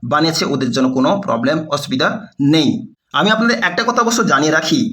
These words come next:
যে প্রত্যেক দশ বছর, প্রত্যেক ব-, পনেরো বছর অন্তর কিন্তু অবশ্যই কোনো না কোনো, আহ,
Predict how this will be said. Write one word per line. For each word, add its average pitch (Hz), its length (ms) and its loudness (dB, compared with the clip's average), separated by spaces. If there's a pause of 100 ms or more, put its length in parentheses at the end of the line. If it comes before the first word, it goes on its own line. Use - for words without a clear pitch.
(440)
যে 160 80 -2
প্রত্যেক 196 520 0
দশ 185 180 2
বছর, 214 260 0
প্রত্যেক 196 380 -4
ব-, 135 460 0
পনেরো 170 180 2
বছর 202 220 0
অন্তর 175 340 0
কিন্তু 196 260 -2 (120)
অবশ্যই 202 420 0
কোনো 180 200 0
না - 60 0
কোনো, 190 180 2
আহ, 147 840 -2